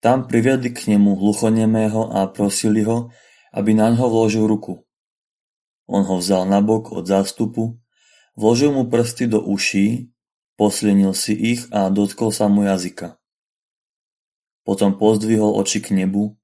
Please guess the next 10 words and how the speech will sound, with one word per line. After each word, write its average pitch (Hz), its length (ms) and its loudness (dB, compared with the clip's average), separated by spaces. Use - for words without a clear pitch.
vzdychol 113 720 2
a 98 160 2
povedal 95 560 0
mu: 92 140 -6
„Efeta“, 98 720 -4
čo - 160 -4
znamená: 98 800 2
„Otvor 95 400 -2
sa.“ - 320 -8
V - 80 -20